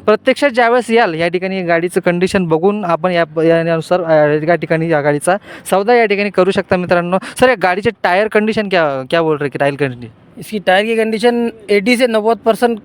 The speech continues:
Speaker 2: टायर ऊपर ही मिलेंगे.
Speaker 1: हाँ.
Speaker 2: हर गाड़ी के कंपलसरी
Speaker 1: हाँ, हाँ, हाँ.
Speaker 2: नब्बे परसेंट के ऊपर ही टायर मिलेंगे.
Speaker 1: बरोबर, बरोबर. बरं, म-, म-, मतलब ब-, बटन, बटन के हिसाब से ही ब-, टायर आहे?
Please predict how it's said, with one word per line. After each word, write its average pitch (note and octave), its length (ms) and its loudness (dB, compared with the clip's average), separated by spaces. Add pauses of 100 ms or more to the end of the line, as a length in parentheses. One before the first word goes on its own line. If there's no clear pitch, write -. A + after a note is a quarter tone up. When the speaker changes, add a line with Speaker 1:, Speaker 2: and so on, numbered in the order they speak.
Speaker 2:
टायर G3 280 2
ऊपर A3+ 200 0
ही A3+ 80 2
मिलेंगे. E3 440 -4
Speaker 1:
हाँ. D#3 100 -4
Speaker 2:
हर B3 120 2
गाड़ी A#3+ 260 -2
के A#3+ 100 -4
कंपलसरी G#3+ 520 -2 (120)
Speaker 1:
हाँ, C#3 140 -8
हाँ, B2 120 -10
हाँ. E3+ 100 -6
Speaker 2:
नब्बे F#3+ 280 2
परसेंट A3+ 340 -2
के B3 60 0
ऊपर A#3+ 220 2
ही B3+ 60 2
टायर A3 240 2
मिलेंगे. E3 320 -6 (140)
Speaker 1:
बरोबर, C#3+ 300 -4
बरोबर. B2+ 300 -12 (120)
बरं, G#3+ 140 2
म-, G3 320 -4
म-, G3 140 4
मतलब G#3 220 0
ब-, D#3+ 340 2
बटन, F#3+ 280 2
बटन G#3 220 2
के G#3+ 100 -2
हिसाब F#3+ 220 0
से F#3+ 120 -2
ही F3+ 60 0
ब-, E3 60 0
टायर D3+ 260 -2
आहे? C3 120 -6